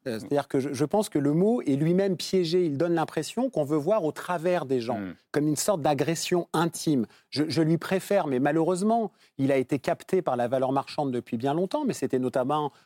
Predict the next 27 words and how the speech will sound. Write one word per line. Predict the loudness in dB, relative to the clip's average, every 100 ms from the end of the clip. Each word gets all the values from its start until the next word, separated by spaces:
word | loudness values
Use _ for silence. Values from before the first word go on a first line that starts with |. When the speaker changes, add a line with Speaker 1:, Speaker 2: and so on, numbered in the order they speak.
| -6
Speaker 1:
un | -4
débat, | 0 0 2 0 0
un, | 0 0 0
un | 2
mot | 4 2
de | 2
débat | 0 0 0
d'assemblée, | 0 0 0 2 2 0 -4 -14 -6 0
euh, | 0
il | 2
y | 0
a, | 0
il | -2
y |
a |
fort | -2 -2 -2
longtemps, | -2 -4
qui | -4 0
est |
le | 0
mot | 2 2
de | 0
publicité, | -2 -2 0 0 -2 -4 -6 -2 -2 -4 _ _
c'est-à-dire | -6 -2 0 0 0 0
ce | -4
qui | 0 0
appartient | 0 -2 -4